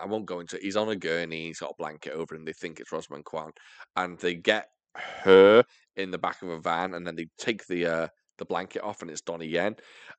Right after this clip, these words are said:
And normally they'd just go, "Oh, it's not the woman. We need to go in." They go,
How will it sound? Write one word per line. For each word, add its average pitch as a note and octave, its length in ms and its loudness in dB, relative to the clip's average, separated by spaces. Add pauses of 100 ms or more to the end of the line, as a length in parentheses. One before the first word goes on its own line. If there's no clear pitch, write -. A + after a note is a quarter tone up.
And A#2 280 -2
normally E3+ 320 6
they'd A2 180 0
just G#2+ 160 -8
go, G#2+ 180 0
"Oh, D#3+ 380 -2
it's - 200 -8
not G3+ 140 0
the F#3 80 4
woman. F#3 380 4
We E3 80 0
need G3 160 -2
to - 80 -8
go F3+ 220 6
in." F3 80 4 (400)
They C3 80 4
go, B2 240 6